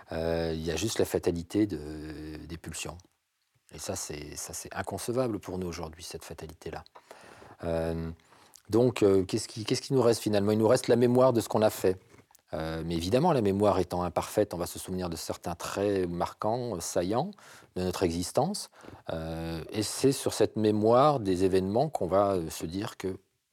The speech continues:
il existe un moi. Mais il faut lire les travaux de Vincent Descombes, mais même, euh, Wittgenstein parle de ça. Le mythe de l'intériorité dont parle, euh, Bouvresse, c'est ça aussi. Il n'y a pas, il n'y a pas d'intériorité. Contrairement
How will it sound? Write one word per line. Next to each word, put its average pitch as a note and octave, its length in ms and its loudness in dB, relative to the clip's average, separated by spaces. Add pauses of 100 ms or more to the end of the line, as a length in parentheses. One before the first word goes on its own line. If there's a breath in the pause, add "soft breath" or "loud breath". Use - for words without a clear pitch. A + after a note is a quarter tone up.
(220)
il F2+ 100 -6
existe F2 300 -6
un A2 60 0
moi. C#3 280 0 (580 loud breath)
Mais F2+ 260 4
il E2+ 60 2
faut - 140 0
lire A#2 120 6
les G#2+ 100 4
travaux G#2+ 300 4
de G2 120 4
Vincent F#2+ 360 2
Descombes, D3 340 0
mais A#2+ 80 2
même, G2+ 260 2
euh, E2+ 120 0
Wittgenstein F2+ 540 -4
parle E2 180 -2
de - 80 -4
ça. C3 220 -2
Le G2+ 120 0
mythe A2 200 0
de G2 100 2
l'intériorité F#2+ 720 4
dont F2 140 -4
parle, E2+ 340 -2
euh, D2+ 280 -10 (840 loud breath)
Bouvresse, F2+ 640 2
c'est - 160 -2
ça D#3 220 -2
aussi. G2 380 -2
Il F2 80 -6
n'y E2+ 80 -4
a E2 60 -8
pas, G#2 360 2
il E2+ 80 -10
n'y F2+ 80 -2
a F2 40 -2
pas C#3+ 160 0
d'intériorité. A#2 640 0
Contrairement A#2+ 800 2